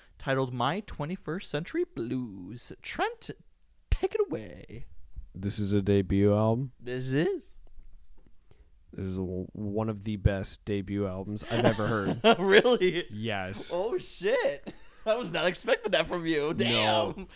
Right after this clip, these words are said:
Speaker 2: So, getting into it. Oh, yeah, I know. Sebastian, you're cheering.
Speaker 1: Sebastian's getting hype right now over here. <laughs>
Speaker 2: So, here's the thing, right?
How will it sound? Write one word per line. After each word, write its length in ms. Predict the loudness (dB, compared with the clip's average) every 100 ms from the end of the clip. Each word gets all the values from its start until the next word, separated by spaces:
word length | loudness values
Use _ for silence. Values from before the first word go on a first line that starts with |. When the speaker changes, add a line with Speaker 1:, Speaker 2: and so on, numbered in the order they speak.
| -8
Speaker 2:
So, 500 | -2 0 2 0 -2 -6 -10 -6
getting 400 | -2 2 4 4
into 280 | 0 0 -2
it. 180 | -2 0
Oh, 140 | 0
yeah, 160 | -2 -4
I 100 | -4
know. 180 | -4
Sebastian, 440 | -4 -4 -4 -4 -2
you're 100 | 0
cheering. 300 | 2 2 4
Speaker 1:
Sebastian's 400 | 8 8 10 8
getting 200 | 8 6
hype 320 | 2 4 6
right 200 | 4 4
now 200 | 2 2
over 180 | 0 -2
here. 320 | 0 2 0 -2 -14 -8 0
<laughs> 160 | 2 2 -2 0 -4 -4 -6
Speaker 2:
So, 220 | -2 0
here's 260 | 0 -2 -2
the 80 | -4
thing, 220 | -8 -6
right? 200 | -8